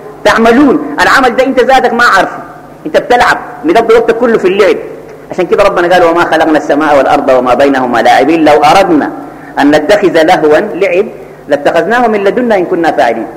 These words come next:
لكن ربنا قال: "بل نقذف بالحق على الباطل". هذه الآيات حق، الله بيواجه بها الباطل عشان ينتهي منه فيدمغه. أي آية بتجي الباطل، أي باطل يقوم بتجي الآيات تدمغه، تنتهي منه.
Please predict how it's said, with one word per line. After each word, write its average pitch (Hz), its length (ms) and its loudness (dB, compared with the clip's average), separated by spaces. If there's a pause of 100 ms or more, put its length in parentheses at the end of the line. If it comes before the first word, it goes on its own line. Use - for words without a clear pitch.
(720)
لكن 254 200 2 (100)
ربنا 226 280 2
قال: 233 100 2
"بل 233 280 0
نقذف 233 320 0
بالحق 196 420 -2
على 180 180 2
الباطل". 180 440 2
هذه 240 260 2
الآيات 226 320 4
حق، 247 280 -4 (720)
الله 220 140 2
بيواجه 208 380 4
بها 214 220 4
الباطل 214 460 2 (1000)
عشان 196 200 2
ينتهي 226 320 2
منه 220 320 0 (420)
فيدمغه. 208 540 2 (380)
أي 254 400 2
آية 247 100 4
بتجي 247 420 0
الباطل، 226 560 0 (100)
أي 254 220 0
باطل 233 460 2
يقوم 208 340 2
بتجي 214 240 2
الآيات 208 380 2
تدمغه، 151 340 -2 (200)
تنتهي 185 360 2
منه. 185 240 -2